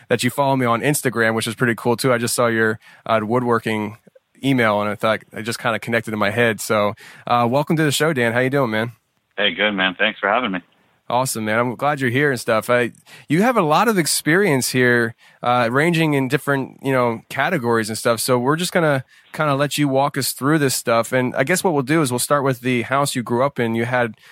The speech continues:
Speaker 1: some experiences in that house with, uh, haunted, uh, things, right?
Speaker 2: Yeah, yeah. And it's, uh, you know, I never, listening to the stories that on your show, you know, I hear,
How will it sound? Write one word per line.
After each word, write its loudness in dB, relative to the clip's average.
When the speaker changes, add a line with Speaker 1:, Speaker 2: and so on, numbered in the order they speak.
Speaker 1:
some 0
experiences 0
in -2
that 2
house 0
with, -2
uh, 2
haunted, -2
uh, 2
things, -2
right? 0
Speaker 2:
Yeah, 2
yeah. 0
And -2
it's, -2
uh, 2
you 2
know, 4
I 2
never, 0
listening -2
to 2
the 0
stories -2
that -2
on -2
your 0
show, 0
you 0
know, 2
I 2
hear, -4